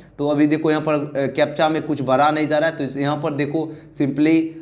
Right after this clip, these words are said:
अब देखो सारा चीज़ आ चुका है। थोड़ा सा लोडिंग लेने के बाद तो आपको भी वेट करना है। चलो रोल कॉल के-, डालते हैं, चलो रोल कॉल बरसठ ज़ीरो तिरानवे, चलो रोल नंबर डालते हैं दो सौ दस, फिर दस,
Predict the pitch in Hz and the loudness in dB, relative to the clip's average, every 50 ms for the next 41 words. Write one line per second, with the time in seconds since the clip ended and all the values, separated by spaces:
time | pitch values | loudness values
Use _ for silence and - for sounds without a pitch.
0 | - - 143 147 143 160 156 170 170 160 - - 156 143 147 156 147 147 156 147 | -6 -2 -2 0 0 0 0 2 0 0 0 0 0 2 2 2 2 0 -4 -4
1 | 135 143 143 139 143 147 - 156 151 151 139 139 139 131 143 135 135 139 139 147 | -2 -2 -2 -2 -2 -4 -2 -2 -2 -2 -2 -4 -4 -2 -2 -2 -2 0 0 0
2 | 143 143 143 139 143 135 151 160 170 - - - - - - - 143 143 139 139 | 0 0 0 0 0 0 0 0 -2 -2 -8 -18 -20 -20 -14 -6 -4 -4 -2 0
3 | 160 151 143 147 143 147 151 147 147 151 156 175 175 147 - - 147 131 127 120 | -2 0 2 2 2 2 0 -2 -2 -2 0 0 0 -2 -2 -2 -2 0 0 0
4 | 135 143 143 135 - 151 143 131 139 135 123 131 123 139 139 139 135 156 151 156 | 0 0 0 0 0 0 0 0 -4 -4 -4 -2 0 0 0 0 -2 -2 -2 -2
5 | 175 202 - - - - - - - - - - - _ - - - _ - - | -2 -4 -6 -10 -16 -20 -20 -20 -20 -20 -20 -20 -20 _ -20 -20 -20 _ -14 -4
6 | - 147 127 127 123 127 131 135 139 139 139 143 - 143 139 143 147 143 139 127 | -2 0 2 2 2 2 2 2 2 0 -2 -4 -2 0 2 2 2 0 -2 0
7 | 127 131 131 131 - 165 147 135 131 139 139 143 156 170 165 - - - - - | 0 0 -2 -2 -4 -4 -4 -2 -2 0 0 0 0 -2 -4 -8 -12 -20 -20 -16
8 | - - 127 131 131 135 139 139 151 165 180 - - - - - - - - 135 | -10 -4 -2 -2 0 0 0 0 0 0 -2 -4 -10 -14 -20 -20 -10 -4 -2 0
9 | 123 117 113 120 123 135 135 139 139 143 143 139 139 135 139 127 127 147 147 156 | 2 2 2 2 2 2 0 0 0 0 0 2 2 2 0 0 -2 -2 -2 -2
10 | 170 170 - - 127 117 127 127 127 131 131 - - 135 135 127 113 113 131 143 | -2 -4 -6 -8 -8 -4 -2 -2 -2 -2 -2 -2 -2 -2 -2 -2 -2 -2 0 0
11 | 160 185 180 - - - - - - _ _ _ _ _ _ _ _ _ _ _ | 0 0 -2 -6 -12 -18 -20 -20 -20 _ _ _ _ _ _ _ _ _ _ _
12 | _ _ _ - 131 131 127 123 117 107 127 131 143 160 185 170 | _ _ _ -2 0 0 2 2 0 0 0 2 2 0 0 -2